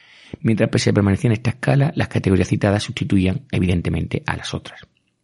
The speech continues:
Una real de orden circular de quince de septiembre disponía: "En atención a los servicios prestados por el personal de arestación y de aviación,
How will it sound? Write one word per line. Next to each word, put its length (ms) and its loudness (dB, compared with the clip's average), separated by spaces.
Una 240 4
real 240 4
de 100 0
orden 360 -2
circular 420 -2
de 100 -4
quince 220 -2
de 60 -4
septiembre 340 0
disponía: 500 -4
"En 120 0
atención 420 0
a 20 0
los 120 -2
servicios 340 -2
prestados 400 -2
por 120 -2
el 80 0
personal 360 -4
de 80 -2
arestación 500 -2
y 20 -2
de 60 -2
aviación, 600 -2